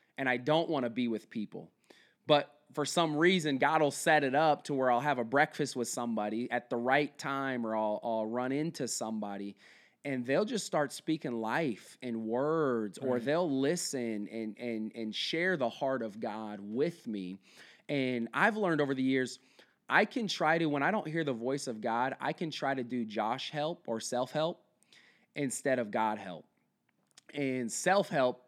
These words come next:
Speaker 1: I start trying to solve the problems. I
Speaker 2: Right.
Speaker 1: start working harder. I start getting up and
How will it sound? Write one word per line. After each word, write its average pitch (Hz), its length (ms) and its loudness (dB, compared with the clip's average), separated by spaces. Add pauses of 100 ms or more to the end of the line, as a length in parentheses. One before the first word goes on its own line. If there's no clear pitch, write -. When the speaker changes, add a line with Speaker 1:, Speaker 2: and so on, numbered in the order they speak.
(240)
Speaker 1:
I 135 160 4
start - 340 -2
trying 123 380 -4
to 117 160 -12
solve 113 520 -2
the 104 100 -6
problems. 95 540 -8
I 107 60 -4
Speaker 2:
Right. 123 60 -4
Speaker 1:
start 120 260 -4
working 113 360 -4
harder. 104 320 -6
I 104 40 -6
start 104 320 -12
getting 107 300 -6
up 98 260 -8
and 90 180 -10